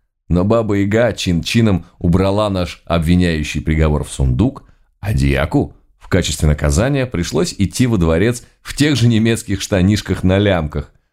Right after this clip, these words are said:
заправив длинную рясу за пояс и оголив тощие волосатые ноги.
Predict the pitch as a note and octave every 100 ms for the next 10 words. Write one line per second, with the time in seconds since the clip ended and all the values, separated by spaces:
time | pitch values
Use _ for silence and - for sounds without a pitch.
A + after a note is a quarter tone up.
0 | _ _ - D2+ F#2 G2+ F#2+ F2+ E2 F#2+
1 | F2 E2+ F2 G#2 - D#2 E2+ E2 A2+ A2+
2 | F#2+ - G2+ G2 F2+ F#2+ A2 - _ A2+
3 | G#2+ - F#2 E2 D#2 C#2+ - E2 D2+ D2
4 | C#2+ C2+ B1+ A#1 B1 -